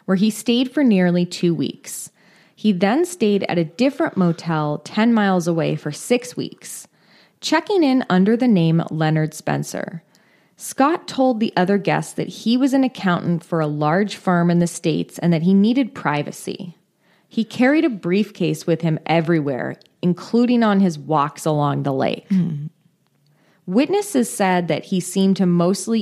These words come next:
Speaker 1: eat only hot dogs and drink orange juice.
Speaker 2: Hmm.
Speaker 1: However, when he did eat at the hotel restaurant, he didn't tip. They did notice that.
Speaker 2: Wow.
Speaker 1: Over the summer, Scott started dating a woman.
Speaker 2: <gasps>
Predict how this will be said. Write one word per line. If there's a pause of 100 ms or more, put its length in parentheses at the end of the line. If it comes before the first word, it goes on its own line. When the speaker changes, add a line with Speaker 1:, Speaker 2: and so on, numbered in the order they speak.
Speaker 1:
eat
only
hot
dogs (120)
and
drink
orange
juice. (340)
Speaker 2:
Hmm. (720)
Speaker 1:
However,
when
he
did
eat
at
the
hotel
restaurant,
he
didn't
tip. (1600)
They
did
notice
that.
Speaker 2:
Wow. (1160)
Speaker 1:
Over
the
summer,
Scott
started
dating
a
woman.
Speaker 2:
<gasps>